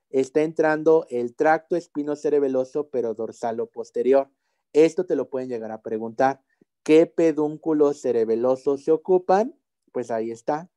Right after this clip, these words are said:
el superior y el inferior. ¿Y a dónde llegan a hacer sinapsis? En el núcleo emboliforme y en el núcleo globoso que me van a formar al núcleo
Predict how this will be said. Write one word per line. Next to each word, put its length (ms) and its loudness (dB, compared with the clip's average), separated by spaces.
el 180 -4
superior 840 2
y 80 -8
el 100 -8
inferior. 640 -2
¿Y 140 -2
a 160 2
dónde 680 -6
llegan 340 -8
a 60 -10
hacer 240 -8
sinapsis? 1000 -8
En 200 -6
el 160 -4
núcleo 720 -4
emboliforme 1160 0
y 140 0
en 100 -2
el 120 -2
núcleo 360 -2
globoso 560 2
que 120 -10
me 120 -12
van 180 -6
a 80 -4
formar 580 -2
al 260 -8
núcleo 540 -2